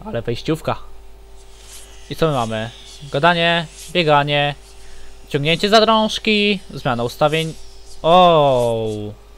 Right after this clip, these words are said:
to może oznaczać tylko jedno. Dużo roboty, dużo walki. Tak więc, żegna się z wami Shinkan. No, akurat udało nam się w jeden odcinek, dziesięć minut, jak miło, jak pięknie i jest fajnie i żegna się z wami Shinkan i się znów powtarzam.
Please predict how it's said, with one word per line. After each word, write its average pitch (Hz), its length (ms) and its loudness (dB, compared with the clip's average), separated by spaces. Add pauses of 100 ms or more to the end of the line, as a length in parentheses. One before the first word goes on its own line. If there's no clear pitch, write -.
(280)
to 131 80 -8
może 143 180 -2
oznaczać 143 300 -2
tylko 139 180 -4
jedno. 120 400 -4 (1000)
Dużo 156 220 6
roboty, 175 600 4 (120)
dużo 123 260 -4
walki. 131 520 2 (2750)
Tak 147 160 2
więc, 113 220 -8 (400)
żegna 160 200 -2
się 196 140 -2
z - 20 -6
wami 180 220 0
Shinkan. 175 540 -2 (280)
No, 220 260 0
akurat 151 340 0
udało 139 200 0
nam 123 120 -4
się 123 120 -8
w 120 40 -8
jeden 120 160 -4
odcinek, 131 460 -4
dziesięć 131 380 -6
minut, 170 320 -4
jak - 260 -2
miło, 156 260 0
jak 120 200 -2
pięknie 127 460 -8
i 147 160 -8
jest 127 220 -4
fajnie 123 320 -4
i 143 380 -6
żegna 135 220 -4
się - 120 -8
z - 20 -6
wami 113 180 -4
Shinkan 117 380 -8
i 165 60 -4
się 147 120 -2
znów 131 160 -6
powtarzam. 113 440 -6